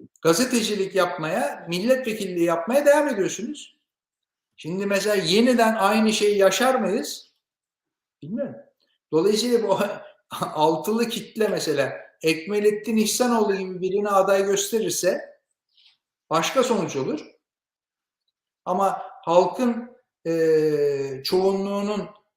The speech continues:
sempatisini kazanmış bir aday gösterirse başka sonuç olur. Dolayısıyla bu altılı maltılı falan bunların hepsi, e, adayla alakalı.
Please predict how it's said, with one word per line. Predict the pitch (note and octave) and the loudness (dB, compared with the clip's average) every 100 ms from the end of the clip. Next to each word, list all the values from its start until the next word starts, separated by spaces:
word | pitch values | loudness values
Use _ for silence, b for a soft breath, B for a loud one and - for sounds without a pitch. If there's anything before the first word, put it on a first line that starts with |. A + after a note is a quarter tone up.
| _ _ _ | _ _ _
sempatisini | - F3+ F3+ G3 F#3+ - A3+ A3 | 0 2 2 0 0 -2 -2 0
kazanmış | F#3+ D#3+ D#3 D3+ C#3+ - | 0 2 0 -2 -6 -6
bir | E3 | -2
aday | D#3 D3 C#3 | 0 4 2
gösterirse | C#3 C3+ - B2 A#2+ C#4+ D4 | 2 -6 -6 -6 -4 -6 -2
başka | B3+ - C3+ | -2 0 -2
sonuç | - D#3+ B2 | -2 -4 -4
olur. | A2 - - | -10 -14 -10
Dolayısıyla | F3+ G3+ G#3 A3+ G3 | -2 0 0 0 0
bu | F#3 | 2
altılı | G3+ G3+ G3+ A3 G#3 | 0 0 0 -2 0
maltılı | G3 G3+ G3 G3+ F3 | 0 0 -2 -2 -2
falan | F3+ G3+ D#3+ F#3 | -2 -2 -2 -2
bunların | A3+ G#3+ G#3+ A#3+ | -4 -2 -2 0
hepsi, | B3 A3+ F#3+ B3 - _ _ _ _ _ _ _ _ _ | 0 0 -2 -4 -6 _ _ _ _ _ _ _ _ _
e, | D3 C#3 C3+ | -4 -2 -2
adayla | - - D3+ A3 A3 - B2+ - - | 2 4 6 6 6 2 0 0 -8
alakalı. | A2+ A2 G#2 G#2 | -10 -10 -12 -20